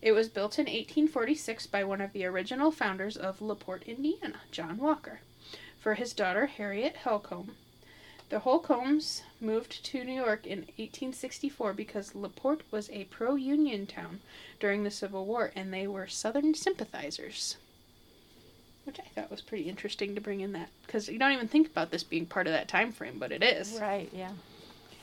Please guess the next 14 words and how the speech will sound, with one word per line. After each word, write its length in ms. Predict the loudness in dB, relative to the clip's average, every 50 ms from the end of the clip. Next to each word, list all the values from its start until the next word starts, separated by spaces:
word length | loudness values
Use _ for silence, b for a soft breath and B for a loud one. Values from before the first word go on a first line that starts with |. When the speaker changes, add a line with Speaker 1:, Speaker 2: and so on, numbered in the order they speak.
| B -10 -6
Speaker 1:
Then 160 | -4 -4 -4
twenty-eight 420 | 0 4 8 8 10 10 10 8 6
years 220 | 6 4 4 6
later 260 | 4 4 4 6 4
and 220 | 2 2 0 -2 -4
six 380 | -4 0 2 2 2 2 2 0
owners 400 | 2 4 6 6 6 6 4 2
later, 400 | 0 -4 -4 -4 -4 -4 -4 -6 B B B B
Maddie 480 | 0 2 2 2 4 4 4 2 2 2 -2
Eltick, 380 | -2 -2 -2 -4 -6 -8 -10 -10 -10 -6
a 140 | -6 -4 -4
madam 640 | -4 -4 -6 -4 0 0 2 2 0 0 -4 -6 -8 -10 -16
from 260 | -12 -10 -10 -10 -6 -6
Chicago 720 | -6 -6 -6 -6 -6 -2 -2 -2 -2 -2 -4 -8 -8 -10